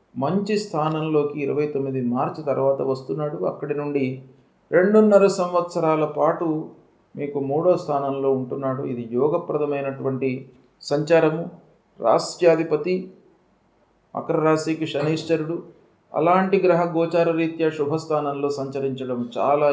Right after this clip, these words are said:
యోగప్రదము, బాగా కలిసి వస్తుంది. మీరు ఈ సమయాన్ని ఉపయోగించుకున్నట్టయితే అద్భుతాలను సాధించేటువంటి అవకాశాలు బాగా ఉన్నాయి.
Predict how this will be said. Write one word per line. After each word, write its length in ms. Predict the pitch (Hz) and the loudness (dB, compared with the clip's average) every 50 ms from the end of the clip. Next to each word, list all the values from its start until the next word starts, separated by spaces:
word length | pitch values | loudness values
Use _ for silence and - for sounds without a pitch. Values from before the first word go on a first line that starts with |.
| 135 127 | 2 0
యోగప్రదము, 600 | 127 135 139 143 143 - 143 135 135 139 139 147 - - - | 0 0 0 -2 -2 -4 -2 -2 -2 -2 -4 -6 -12 -10 -8
బాగా 200 | 120 120 123 123 123 - - | -6 -4 -2 -2 -2 -2 -2
కలిసి 240 | - 127 123 131 139 135 | -4 -4 -4 -2 -2 -2
వస్తుంది. 420 | 127 127 131 135 127 127 131 156 160 160 - - - - _ _ _ _ - | -2 0 -2 -4 -2 0 0 0 -2 -2 -6 -12 -20 -20 _ _ _ _ -4
మీరు 180 | 131 135 131 131 123 - 147 | -2 0 0 0 0 0 -2
ఈ 40 | 147 139 - | -4 -4 -4
సమయాన్ని 520 | 139 131 139 147 156 156 156 160 156 143 131 127 131 - - - _ _ _ _ _ _ 165 | -6 -4 -2 0 0 0 0 0 0 0 -2 -2 -4 -8 -14 -20 _ _ _ _ _ _ 0
ఉపయోగించుకున్నట్టయితే 1040 | 160 196 208 214 214 208 202 196 180 180 - 180 170 160 151 151 156 151 143 - 151 143 139 | 4 8 10 10 12 12 10 8 6 2 -4 -4 -2 -2 -2 0 0 -2 0 0 0 0 0
అద్భుతాలను 600 | 135 135 127 135 156 156 147 135 131 131 131 127 120 - | 0 0 -4 -6 -2 0 0 0 2 0 -2 -2 -4 -2
సాధించేటువంటి 640 | 127 127 123 127 123 123 123 123 123 - 120 117 113 113 | -4 -4 -2 -4 -4 -6 -6 -8 -8 -8 -8 -8 -6 -6
అవకాశాలు 500 | 113 117 113 113 117 113 - 110 110 110 101 104 | -6 -6 -6 -6 -8 -8 -8 -8 -8 -6 -6 -4
బాగా 200 | 104 104 101 104 98 92 87 | -4 -4 -4 -6 -6 -8 -10
ఉన్నాయి. 220 | 78 80 80 80 | -10 -12 -14 -14